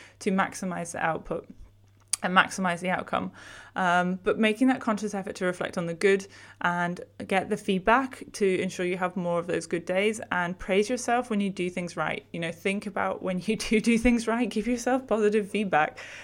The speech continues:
Um, we can be our own worst critics sometimes, so sometimes just actually focusing on the good can really, really help you keep a positive mindset and keep that motivation going. Um, so when you're thinking about, um,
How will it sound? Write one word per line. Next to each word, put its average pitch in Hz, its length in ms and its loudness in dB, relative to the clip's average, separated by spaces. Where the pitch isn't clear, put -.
Um, 165 380 2
we 214 100 2
can 202 120 2
be 196 100 8
our 190 140 8
own 208 140 6
worst 185 220 0
critics - 380 -6
sometimes, 165 500 -4
so 175 60 -8
sometimes 180 440 -2
just - 200 -6
actually 165 560 -2
focusing 170 400 0
on 165 100 -4
the 160 80 -4
good 220 300 6
can 170 160 -4
really, 170 240 0
really 165 180 -2
help 160 220 -8
you 160 100 -4
keep 160 180 -8
a 160 60 -12
positive 156 360 -6
mindset 156 460 -4
and 160 100 -8
keep - 180 -8
that - 100 -4
motivation 165 540 -6
going. - 340 -4
Um, 185 440 4
so 208 500 6
when 220 180 2
you're 233 80 4
thinking 269 260 4
about, 240 440 4
um, 175 340 -2